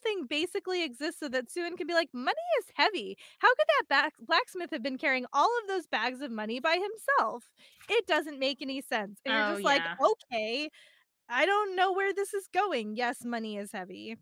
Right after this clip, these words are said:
Speaker 1: That's nice.
Speaker 2: Ugh, it was so weird.
Speaker 1: Oh, no, you're right, I was wrong. Where
Speaker 2: Yeah,
Speaker 1: do
Speaker 2: 'cause they
Speaker 1: they, they
Speaker 2: get
Speaker 1: go
Speaker 2: the
Speaker 1: to
Speaker 2: money,
Speaker 1: somebody.
Speaker 2: they get the money from the bank to
Speaker 1: You're right.
Speaker 2: pay
Speaker 1: Oh,
Speaker 2: this
Speaker 1: first she
Speaker 2: interest.
Speaker 1: has the fight with the, with the innkeeper, that's what I was looking at.
Speaker 2: Yeah,
Speaker 1: She's like
Speaker 2: it's,
Speaker 1: a
Speaker 2: like,
Speaker 1: weird
Speaker 2: just,
Speaker 1: fight.
Speaker 2: it's, like, it's weird. It's, like,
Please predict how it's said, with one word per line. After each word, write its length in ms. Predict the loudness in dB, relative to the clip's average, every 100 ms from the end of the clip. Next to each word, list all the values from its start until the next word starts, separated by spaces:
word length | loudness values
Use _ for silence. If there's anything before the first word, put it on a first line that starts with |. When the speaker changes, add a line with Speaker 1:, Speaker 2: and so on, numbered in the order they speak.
| -14
Speaker 1:
That's 240 | -14 -14
nice. 320 | -16 -14 -14 -16 -20 _ _ -14
Speaker 2:
Ugh, 180 | -12 -12 -14 -12
it 40 |
was 120 | -12 -12
so 160 | -16
weird. 460 | -14 -14 -12 -12 -12 0
Speaker 1:
Oh, 100 | 2
no, 100 | 2
you're 180 | 0 0
right, 220 | -2 -2
I 140 | -4 -6
was 180 | -6 -10
wrong. 340 | -12 -12 -16 -4
Where 100 | 6
Speaker 2:
Yeah, 120 | 6
Speaker 1:
do 80 | 6
Speaker 2:
'cause 120 | 2
they 120 | 2
Speaker 1:
they, 20 | 4
they 0 |
Speaker 2:
get 100 | 6
Speaker 1:
go 40 |
Speaker 2:
the 100 | 6
Speaker 1:
to 60 | 4
Speaker 2:
money, 420 | 4 2 0 -4
Speaker 1:
somebody. 100 | -4
Speaker 2:
they 80 | 0
get 200 | 2 2
the 80 | 2
money 340 | 2 2 0
from 220 | 0 -2
the 80 | -2
bank 400 | -2 -2 -2 -6
to 180 | -10 -2
Speaker 1:
You're 160 | 0 4
right. 200 | 2 4
Speaker 2:
pay 200 | 6 8
Speaker 1:
Oh, 100 | 8
Speaker 2:
this 160 | 8
Speaker 1:
first 260 | 6 6 6
she 100 | 0
Speaker 2:
interest. 80 | -2
Speaker 1:
has 100 | 0
the 140 | 0
fight 220 | 2 0 -2
with 160 | -6
the, 320 | -2 -2 -2 -4
with 140 | -6 -6
the 100 | -6
innkeeper, 460 | -6 -6 -8 -10
that's 240 | -6 -8 -8
what 80 | -14
I 80 |
was 160 | -14 -18
looking 260 | -18 -4 4
at. 0 |
Speaker 2:
Yeah, 200 | 6 6
Speaker 1:
She's 200 | 2 -4
like 20 |
Speaker 2:
it's, 80 | -2
Speaker 1:
a 60 |
Speaker 2:
like, 120 | -2 -2
Speaker 1:
weird 140 | -2
Speaker 2:
just, 200 | -4 -4
Speaker 1:
fight. 180 | -10 -8
Speaker 2:
it's, 140 | -4 -2
like, 140 | -2 -4 -20 -20 -8
it's 240 | -4 0 2
weird. 420 | 4 4 4 0
It's, 280 | -2 -6 -2
like, 480 | 4 4 4 -2